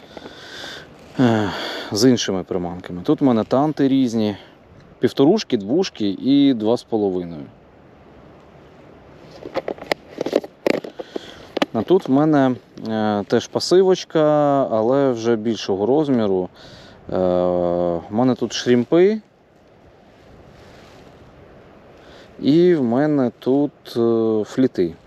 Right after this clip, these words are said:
трьохдюймові. І кілька рачочків,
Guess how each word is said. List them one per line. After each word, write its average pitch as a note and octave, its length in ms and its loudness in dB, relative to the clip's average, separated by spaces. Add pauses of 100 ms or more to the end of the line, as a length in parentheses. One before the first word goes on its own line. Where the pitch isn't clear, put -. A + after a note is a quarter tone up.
(220)
трьохдюймові. F2+ 680 -2 (1300)
І C3 540 4 (680)
кілька A2+ 300 0
рачочків, G2+ 760 -2